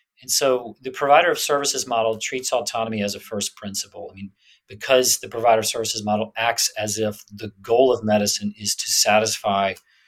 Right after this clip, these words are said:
the patient's well-being, where well-being is ultimately a subjective kind of notion. It's the, what the patient desires. It teaches clinicians to ask people, essentially, "What is it you want?" And if they want it, as Chris said,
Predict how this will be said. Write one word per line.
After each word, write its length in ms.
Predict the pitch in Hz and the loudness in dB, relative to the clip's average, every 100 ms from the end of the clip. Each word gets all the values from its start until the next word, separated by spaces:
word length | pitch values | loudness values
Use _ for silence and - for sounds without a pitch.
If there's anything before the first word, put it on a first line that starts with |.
| _ _ | _ _
the 80 | - | -8
patient's 440 | - 107 110 104 | 0 0 0 -2
well-being, 680 | 110 98 101 139 135 131 120 | -2 -2 0 2 4 2 2
where 160 | 107 98 | 0 4
well-being 560 | 110 104 107 110 110 | 4 4 4 2 4
is 140 | 104 101 | 4 4
ultimately 600 | 95 - 104 101 98 95 | 0 0 -2 -2 -2 -2
a 60 | |
subjective 800 | 92 - - 107 101 - 101 - | -2 -4 0 2 0 -4 -8 -8
kind 160 | - 98 | -6 -6
of 100 | 98 | -4
notion. 380 | 101 101 - 101 | -2 0 0 -2
It's 220 | - - | -8 -8
the, 120 | - | -10
what 200 | 104 107 | -4 -4
the 80 | - | -4
patient 380 | - 98 - - | -6 -2 -2 -4
desires. 720 | - - 101 110 104 95 - - _ _ - - - - _ _ _ - | -2 2 4 4 2 0 -4 -8 _ _ -20 -20 -20 -20 _ _ _ -10
It 160 | 113 | -2
teaches 420 | - 165 160 151 | 0 2 4 4
clinicians 580 | - 135 123 110 113 107 - | 2 -2 0 0 2 0 0
to 180 | - | 0
ask 240 | 113 123 - | 4 4 2
people, 400 | 113 104 101 95 _ - | -6 -4 -4 -4 _ 0
essentially, 540 | - 127 127 - 98 | 0 2 0 0 -4
"What 220 | 95 123 | 2 2
is 80 | 127 | 2
it 120 | 110 | -2
you 140 | 104 95 | -6 -6
want?" 520 | 113 113 104 104 - _ _ _ | -2 0 -2 -4 -14 _ _ _
And 80 | - | -14
if 100 | 113 | -10
they 120 | 110 | -6
want 340 | 104 135 170 147 | 0 4 4 2
it, 100 | 104 | -2
as 120 | 98 | -2
Chris 280 | - 113 - | -2 0 0
said, 400 | 135 110 92 | 2 0 -2